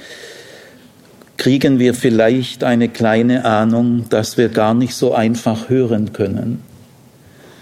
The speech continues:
Kennt ihr euren nesselverwachsenen Gehörgang? Kannst du hören?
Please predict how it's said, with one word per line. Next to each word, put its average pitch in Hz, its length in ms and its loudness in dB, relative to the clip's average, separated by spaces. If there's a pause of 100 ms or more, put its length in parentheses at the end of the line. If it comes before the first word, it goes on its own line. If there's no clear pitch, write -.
(1080)
Kennt 131 340 0
ihr 135 280 2
euren 127 420 4
nesselverwachsenen 120 1300 0
Gehörgang? 120 920 0 (2000)
Kannst 131 640 -2
du 131 300 0
hören? 131 760 0